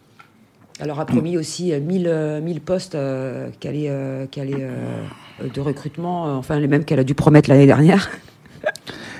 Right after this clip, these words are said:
Speaker 2: Mais en fait, c'est ça le truc, c'est que
Speaker 1: Ils ont
Speaker 2: ces, ces, ces mouvements, ces mouvements, en fait, ils vont grave dans le sens, euh, du pouvoir. Et donc, en fait, euh, les types, ils sont contents. Ils, ils doivent, euh, dire, euh,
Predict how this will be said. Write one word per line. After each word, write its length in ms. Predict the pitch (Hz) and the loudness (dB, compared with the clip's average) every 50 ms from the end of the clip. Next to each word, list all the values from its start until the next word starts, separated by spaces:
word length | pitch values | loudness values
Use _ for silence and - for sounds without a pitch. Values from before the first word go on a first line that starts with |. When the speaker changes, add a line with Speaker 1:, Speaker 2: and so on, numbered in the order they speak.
| - - | -8 2
Speaker 2:
Mais 680 | - 113 113 113 113 113 113 113 110 110 110 110 107 110 | 6 8 10 12 12 12 12 12 10 10 10 8 8 8
en 100 | 120 113 | 6 6
fait, 160 | - 147 143 | 6 6 6
c'est 80 | 143 | 4
ça 100 | 127 170 | 2 4
le 60 | 156 139 | 2 2
truc, 160 | - - - | 0 -2 0
c'est 100 | - - | 0 2
que 60 | 147 | 4
Speaker 1:
Ils 80 | 131 - | 4 4
ont 80 | 113 | 4
Speaker 2:
ces, 80 | 123 - | 2 2
ces, 200 | - - 117 - | 2 2 2 4
ces 120 | - - | 4 4
mouvements, 420 | 117 120 131 123 123 127 123 120 - | 6 6 8 8 6 6 6 4 4
ces 120 | - - 117 | 2 2 4
mouvements, 520 | 110 117 120 120 127 131 139 165 180 170 165 - | 6 6 6 6 6 6 6 6 6 2 0 -4
en 80 | - 101 | -4 0
fait, 260 | - 147 151 151 - - | 2 2 2 2 0 -4
ils 60 | - | -2
vont 100 | 104 107 | 0 0
grave 300 | 104 101 - 123 143 139 | 0 0 2 2 2 2
dans 100 | 113 113 | 2 0
le 60 | 107 101 | -2 -2
sens, 320 | - - 120 127 - - | 0 0 -2 -2 -2 -2
euh, 440 | - 101 101 98 95 95 98 95 98 | -2 -2 0 0 2 2 2 0 0
du 100 | 95 104 | 0 -2
pouvoir. 500 | 98 98 - 101 107 123 147 156 135 - - - | -4 -6 -4 -2 2 2 2 2 2 -2 -2 0
Et 240 | 117 107 101 101 101 | 2 2 4 2 2
donc, 220 | 104 107 101 104 | 0 -2 -4 -4
en 60 | 101 | -6
fait, 220 | 95 117 139 139 - | -6 -6 -6 -6 -6
euh, 280 | 107 101 98 98 101 98 95 | -4 -4 -4 -2 -2 -2 0
les 80 | 101 | 0
types, 200 | 101 - 151 139 123 | 0 0 0 0 0
ils 40 | 110 | 2
sont 140 | - 110 | 2 2
contents. 360 | 104 123 123 - - 143 131 - - | 2 2 2 2 2 2 0 0 -2
Ils, 160 | 113 104 104 | -2 0 0
ils 80 | 110 101 | 0 2
doivent, 300 | 104 120 120 120 117 107 | 4 6 6 6 6 4
euh, 100 | 104 101 | 2 2
dire, 240 | 95 104 113 120 117 107 | 2 0 -2 -2 -2 -4
euh, 220 | 101 98 95 98 | -4 -4 -6 -6